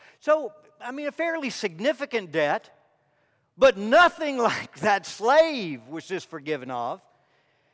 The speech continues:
And he says, so he, he found this guy who owed him a hundred denarii, and he seized him and began to choke him, saying, "Pay back what you owe."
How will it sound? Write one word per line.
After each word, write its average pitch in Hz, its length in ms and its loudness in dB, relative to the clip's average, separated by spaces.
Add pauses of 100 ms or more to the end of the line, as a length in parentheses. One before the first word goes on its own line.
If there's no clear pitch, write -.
(240)
And 214 100 -6
he 226 60 -6
says, 233 200 0
so 233 120 0
he, 233 200 0
he 208 120 -6
found 269 360 2
this 247 120 -6
guy 208 240 2
who 208 100 0
owed 208 220 -2
him 180 160 -6
a 156 100 -2
hundred 269 320 -2
denarii, 208 560 0 (240)
and 208 160 -6
he 185 100 -6
seized 339 760 -4
him 156 380 -8 (240)
and 220 180 -2
began 233 400 2
to 214 80 -4
choke 302 420 2
him, 240 200 0
saying, 214 400 0 (300)
"Pay 320 280 6
back 285 560 6
what 285 320 4
you 285 240 -4
owe." 156 380 4